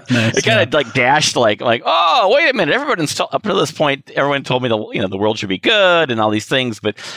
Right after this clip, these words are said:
Speaker 2: this is a moment where I'm like, wait a minute. Well, it should be fair," was kind of my reaction. And it happened to be in that same age that I got involved in a program called Youth in Government.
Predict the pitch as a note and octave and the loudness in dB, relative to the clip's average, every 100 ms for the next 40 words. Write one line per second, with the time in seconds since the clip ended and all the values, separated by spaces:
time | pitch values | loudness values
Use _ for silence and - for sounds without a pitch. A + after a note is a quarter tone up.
0 | - - G3 D3+ C3+ C#3 D3+ A#2+ A#2 B2 | -16 -8 -6 -2 0 0 2 2 2 2
1 | A#2+ A2 - - - - _ A3 D4+ D4 | 2 0 -2 -14 -20 -20 _ -2 0 2
2 | D#3 A#2+ - F#3+ F3+ F3 E3 - - - | 0 0 -2 0 0 0 0 0 0 2
3 | F#3+ D#3+ A2 E2+ - F#2+ D#2 - - F#2 | 0 0 -2 -4 -2 -2 -2 -6 -10 -8
4 | F2 - G#2 F#2 F2+ E2+ D#2+ C#2+ B1 - | -6 -4 -2 0 -2 0 -2 -4 -8 -10
5 | - - - - - - - A2+ A#2+ B2 | -12 -20 -20 -20 -20 -12 -4 0 0 0
6 | A#2+ F3+ G#3 E3 D3+ B2 G#2+ - C#3+ C#3 | 0 -2 -2 -2 0 0 -2 -2 -2 -2
7 | A2 A#2+ A2+ F#2 - G2 F#2+ G#2 A#2+ G#2 | 0 0 2 0 -2 -2 0 -2 -4 -2
8 | F2+ E2+ G#2 G#2+ - D2+ F2+ - F2 E2+ | -2 -2 -6 -8 -8 -8 -8 -6 -6 -6
9 | A#2 C#2+ - F2+ G2 A2+ B2 - _ - | -12 -12 -10 -4 -2 -2 -4 -10 _ -20